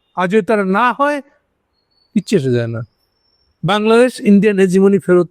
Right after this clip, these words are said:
আসা হ-, আসবে না, আসতে দেওয়া হবে না, এবং ফেব্রুয়ারি ইলেকশন হবে না।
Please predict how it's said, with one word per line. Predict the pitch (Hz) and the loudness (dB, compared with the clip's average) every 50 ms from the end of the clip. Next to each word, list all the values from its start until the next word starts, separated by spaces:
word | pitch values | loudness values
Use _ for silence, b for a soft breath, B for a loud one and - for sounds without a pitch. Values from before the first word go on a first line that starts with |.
| _ - | _ -10
আসা | 165 156 - - - 147 131 - | -10 -10 -8 -6 -8 -6 -6 -6
হ-, | 165 - _ - | -8 -10 _ -8
আসবে | - 160 143 143 151 202 226 | -8 -8 -6 -4 -2 -2 -2
না, | 254 269 262 - B B B B | 0 -2 -4 -4 B B B B
আসতে | 175 185 - - 196 160 | -6 -6 -4 -2 -2 0
দেওয়া | 156 170 165 | 2 0 0
হবে | 120 117 143 139 139 123 | 0 -2 -2 -2 -2 -4
না, | 113 104 - _ _ _ _ _ _ _ _ - | -6 -8 -14 _ _ _ _ _ _ _ _ -6
এবং | 208 208 196 233 240 - - | -4 -2 -2 -2 -4 -4 -2
ফেব্রুয়ারি | - 220 202 196 214 196 185 180 | -2 -2 2 2 2 2 2 2
ইলেকশন | 175 185 175 - - 165 139 | 2 0 -2 -2 -6 -8 -8
হবে | 113 107 110 107 | -8 -8 -10 -10
না। | 104 104 107 | -12 -12 -14